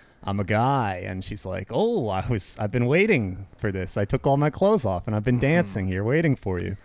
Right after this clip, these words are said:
Speaker 1: And the guy's
Speaker 2: Welcome.
Speaker 1: like, "Nice dancing. How about you, you know, fuck me?"
Speaker 2: Suck me off, and I
Speaker 1: Yeah,
Speaker 2: suck
Speaker 1: and then
Speaker 2: you, and we suck each other. And
Speaker 1: And then the girl's like, "That sounds like a good idea to me."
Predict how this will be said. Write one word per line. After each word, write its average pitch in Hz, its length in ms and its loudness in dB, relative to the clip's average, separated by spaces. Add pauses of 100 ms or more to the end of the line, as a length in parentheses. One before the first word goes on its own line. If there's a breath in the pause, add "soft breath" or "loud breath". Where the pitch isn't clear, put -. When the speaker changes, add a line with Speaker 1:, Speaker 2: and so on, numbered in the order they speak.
(300 soft breath)
Speaker 1:
And 104 160 0
the 104 60 2
guy's 175 280 6
Speaker 2:
Welcome. 98 340 2
Speaker 1:
like, 95 100 -12 (1200 soft breath)
"Nice 113 340 -2
dancing. 117 760 0 (140)
How 110 160 -2
about 101 340 -2
you, 98 440 -6 (360 soft breath)
you 101 200 -4
know, 90 340 -6
fuck - 400 -2
me?" 104 60 2
Speaker 2:
Suck 131 320 4
me 135 180 4
off, 131 800 2
and 113 180 -2
I 123 180 6
Speaker 1:
Yeah, 104 180 4
Speaker 2:
suck 123 120 4
Speaker 1:
and 98 100 0
then 135 80 4
Speaker 2:
you, 123 280 4
and 101 160 -2
we 110 160 0
suck - 340 -4
each 117 200 -4
other. 107 340 0
And - 180 -14 (720 soft breath)
Speaker 1:
And 107 180 -2
then 104 120 2
the 101 80 0
girl's 107 360 0
like, 95 220 0
"That 156 340 2
sounds 120 320 2
like 110 160 2
a 110 60 -2
good 123 200 2
idea 131 760 4
to 117 120 0
me." 180 440 4